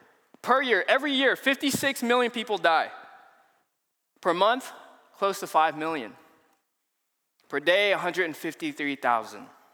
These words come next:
A minute, a hundred and six people die. Each minute. And I had a thirty-second timer right there for a reason. So you go ahead and do the math and count how many people just died.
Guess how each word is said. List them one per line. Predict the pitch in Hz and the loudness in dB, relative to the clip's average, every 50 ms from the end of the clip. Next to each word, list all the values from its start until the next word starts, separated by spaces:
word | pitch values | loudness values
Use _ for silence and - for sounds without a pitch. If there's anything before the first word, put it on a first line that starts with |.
| _ _ _ _ _ _ _ _ _ _ _ _ _ _ _ _ _ _ _ _ _ _ _ _ _ _ _ _ _ _ _ _ _ _ _ _ _ _ _ _ _ _ _ _ _ _ _ _ _ _ _ _ _ _ _ _ _ _ _ | _ _ _ _ _ _ _ _ _ _ _ _ _ _ _ _ _ _ _ _ _ _ _ _ _ _ _ _ _ _ _ _ _ _ _ _ _ _ _ _ _ _ _ _ _ _ _ _ _ _ _ _ _ _ _ _ _ _ _
A | - | -6
minute, | 123 123 135 156 185 202 190 160 143 - - - - - _ _ _ _ - | -6 -4 -2 -2 -2 -2 -2 -4 -4 -6 -8 -16 -20 -20 _ _ _ _ -12
a | |
hundred | - - 156 147 147 131 139 135 | -10 -8 -6 -6 -6 -6 -6 -8
and | - 127 117 - | -8 -10 -12 -14
six | - - - 127 - - - - - | -12 -8 -8 -8 -8 -10 -12 -14 -14
people | - - 131 120 _ - 110 | -16 -16 -18 -16 _ -18 -12
die. | 104 98 95 101 107 110 107 - _ _ _ _ _ _ _ _ _ _ _ _ _ _ _ _ _ _ _ _ _ _ | -10 -10 -10 -10 -10 -14 -18 -20 _ _ _ _ _ _ _ _ _ _ _ _ _ _ _ _ _ _ _ _ _ _
Each | 135 131 - - | -18 -18 -16 -12
minute. | 135 131 131 127 - - _ _ _ _ _ _ _ _ _ _ _ _ _ _ _ _ _ _ _ _ _ _ _ _ - | -10 -10 -10 -10 -12 -18 _ _ _ _ _ _ _ _ _ _ _ _ _ _ _ _ _ _ _ _ _ _ _ _ -6
And | 120 | -4
I | 120 | -2
had | 123 156 151 | -2 -2 -2
a | 139 127 | -4 -4
thirty-second | - 139 139 135 123 - 139 127 - 123 113 | -4 -4 -4 -2 -4 -4 -6 -6 -8 -10 -12
timer | - - 123 127 120 110 104 | -10 -10 -8 -8 -8 -8 -10
right | 98 92 - - | -10 -12 -14 -14
there | 107 107 104 101 104 104 _ _ _ | -12 -12 -12 -12 -14 -20 _ _ _
for | - 110 | -20 -20
a | 101 | -16
reason. | 104 107 110 104 95 92 _ _ _ _ _ _ _ _ _ _ _ _ _ _ _ _ _ _ | -14 -14 -14 -14 -16 -20 _ _ _ _ _ _ _ _ _ _ _ _ _ _ _ _ _ _
So | - - | -18 -14
you | 107 117 143 147 | -12 -10 -8 -6
go | 135 120 | -6 -6
ahead | 117 127 | -6 -6
and | 123 113 | -8 -10
do | 110 113 | -10 -10
the | 113 107 | -10 -10
math | 104 107 107 110 107 101 - | -8 -8 -8 -8 -8 -10 -12
and | 110 107 101 | -18 -20 -20
count | - - 107 101 | -18 -16 -14 -14
how | 107 | -14
many | 104 104 98 | -16 -18 -20
people | - 110 104 110 101 | -20 -20 -20 -20 -20
just | - - - - _ | -20 -20 -20 -20 _
died. | - - 98 - 113 | -20 -20 -20 -20 -20